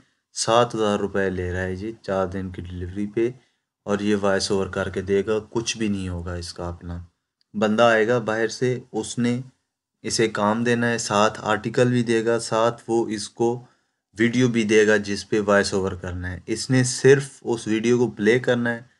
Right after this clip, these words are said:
और उन अल्फाज को बोल के देना है उस एक्सेंट में जिसमें सामने वाले को चाहिए। ये उर्दू का भी अगर इसे आर्टिकल मिले तो ये उर्दू पे वॉइस ओवर कर देगा। जिस तरह यहाँ हम नीचे जाके देखते हैं तो ये देखें,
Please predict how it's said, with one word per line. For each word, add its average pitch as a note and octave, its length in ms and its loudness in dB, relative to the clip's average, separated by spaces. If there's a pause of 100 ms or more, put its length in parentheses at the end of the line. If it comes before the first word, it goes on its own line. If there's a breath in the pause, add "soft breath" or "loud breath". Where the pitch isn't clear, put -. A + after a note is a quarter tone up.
(400)
और A2+ 340 2 (380)
उन B2 420 2
अल्फाज G2+ 500 0
को A#2 220 0
बोल G#2 280 6
के G#2 120 -2
देना F2+ 300 -6
है F2+ 120 -8 (100)
उस G#2 280 -8 (100)
एक्सेंट F#2+ 440 -6
में G2 200 -6 (680 soft breath)
जिसमें A2 420 0
सामने G2+ 340 -2
वाले G2 260 0
को F#2+ 120 -4
चाहिए। F#2 420 -2
ये G2 260 -2
उर्दू G#2+ 320 -4
का A2+ 140 2
भी G#2+ 220 -4 (520)
अगर G#2 200 2
इसे G#2 300 2
आर्टिकल G#2 440 2
मिले G2+ 240 0
तो G2+ 120 -6
ये G#2 100 2
उर्दू G#2+ 260 -2
पे A#2 120 -6
वॉइस A2 280 0
ओवर G#2+ 180 2
कर G2+ 220 -2
देगा। G2 340 -2 (680 loud breath)
जिस G#2 160 -2
तरह A#2 160 6
यहाँ A2 260 2
हम A#2 80 0
नीचे A2 320 -4
जाके A2+ 340 2
देखते G#2 400 0
हैं A2 300 -4
तो A#2 100 0
ये A2+ 220 4
देखें, F#2 480 -2